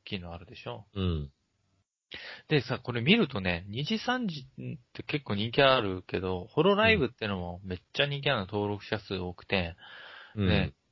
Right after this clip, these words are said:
Speaker 1: ホロライブの方が、あの、モーションとかがめちゃくちゃ綺麗なんだよね。
Speaker 2: モーションが。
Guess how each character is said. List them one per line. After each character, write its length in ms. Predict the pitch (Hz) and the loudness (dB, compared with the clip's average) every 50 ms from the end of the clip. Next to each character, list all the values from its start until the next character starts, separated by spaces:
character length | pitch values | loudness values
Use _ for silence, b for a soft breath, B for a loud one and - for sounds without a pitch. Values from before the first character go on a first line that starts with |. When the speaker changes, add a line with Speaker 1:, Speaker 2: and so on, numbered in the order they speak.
| _ - | _ 4
Speaker 1:
ホ 80 | 165 | 8
ロ 140 | 185 208 202 | 8 8 8
ラ 140 | 208 220 233 | 8 6 6
イ 60 | 226 | 6
ブ 120 | 180 156 | 4 4
の 120 | 123 113 107 | 4 4 2
方 240 | 113 117 117 117 123 | 0 0 0 2 4
が、 460 | 147 175 170 127 95 87 90 92 92 | 6 6 6 6 4 2 0 -2 -4
あ 60 | 92 | -6
の、 500 | 90 90 87 85 85 85 87 87 - - _ _ _ _ - - | -4 -4 -6 -6 -8 -10 -12 -14 -16 -18 _ _ _ _ -8 -2
モ 240 | 110 117 139 170 | 2 6 6 6
ー 20 | 170 | 8
シ 100 | - 202 | 8 6
ョ 60 | 208 | 4
ン 60 | 202 | 6
と 100 | 185 214 | 4 4
か 120 | - 139 107 | 4 4 2
が 100 | 101 95 | 2 2
め 140 | 95 98 | -2 -2
ち 80 | - - | -4 -4
ゃ 60 | 127 | -6
く 60 | - | -2
ち 80 | - 147 | -4 -2
ゃ 20 | |
綺 140 | 139 - 156 | 2 4 6
麗 160 | 139 123 101 | 6 6 4
な 80 | 90 85 | 4 0
ん 60 | 82 | -6
だ 80 | 82 85 | -8 -12
よ 100 | 85 - | -14 -14
ね。 100 | - - _ _ _ _ _ _ _ _ _ _ _ _ _ _ _ _ _ _ _ _ _ _ _ _ _ _ _ _ - | -18 -20 _ _ _ _ _ _ _ _ _ _ _ _ _ _ _ _ _ _ _ _ _ _ _ _ _ _ _ _ -4
Speaker 2:
モ 260 | 92 90 90 95 101 92 | 0 2 4 4 4 4
ー 20 | |
シ 180 | 90 - - 101 | 2 2 2 4
ョ 40 | |
ン 200 | 92 87 82 82 | 4 2 2 0
が。 280 | 80 69 67 65 - | -2 -4 -6 -8 -12